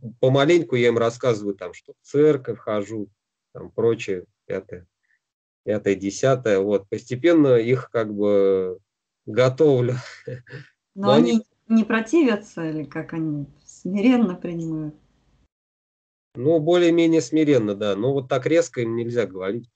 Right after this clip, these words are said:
Speaker 1: потому что они, ну, не то подумают, их это может, э,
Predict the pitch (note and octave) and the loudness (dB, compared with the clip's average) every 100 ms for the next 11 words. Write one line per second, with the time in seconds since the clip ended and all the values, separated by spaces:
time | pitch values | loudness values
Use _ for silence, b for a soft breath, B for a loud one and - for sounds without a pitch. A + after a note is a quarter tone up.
0 | _ F3 G2+ - G2 G2 G#2 B2+ E3+ C3 | _ -16 -16 -8 -8 -6 -4 0 2 2
1 | A2 B2 B2+ D#3 B2+ B2+ D3 E3 C3 G#2 | 2 0 2 0 2 2 4 4 4 0
2 | - G#2+ - G#2 - G#2+ G#2+ G2+ - - | -2 -10 -6 -8 -8 -6 -6 -6 -12 -10